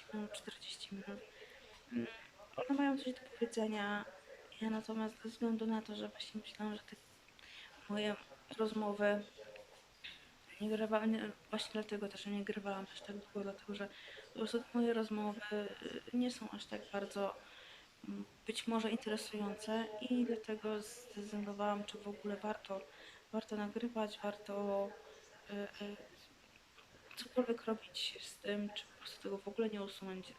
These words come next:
nie usunąć kanału, ale z drugiej strony szkoda mi tych filmów, które, y, były, są fajną pamiątką.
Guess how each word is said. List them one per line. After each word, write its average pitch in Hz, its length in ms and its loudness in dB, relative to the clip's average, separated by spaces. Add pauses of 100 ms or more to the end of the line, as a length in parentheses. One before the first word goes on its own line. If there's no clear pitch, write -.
(120)
nie 214 180 0
usunąć 233 340 -2
kanału, 220 500 0
ale 214 180 2
z - 360 -10
drugiej 208 180 4
strony 196 360 -2
szkoda 196 320 -4
mi 190 140 -8
tych - 180 -18
filmów, 202 280 -2
które, - 240 -8 (580)
y, 196 500 4
były, 202 300 0
są 208 240 -6
fajną 202 320 0
pamiątką. 202 640 -4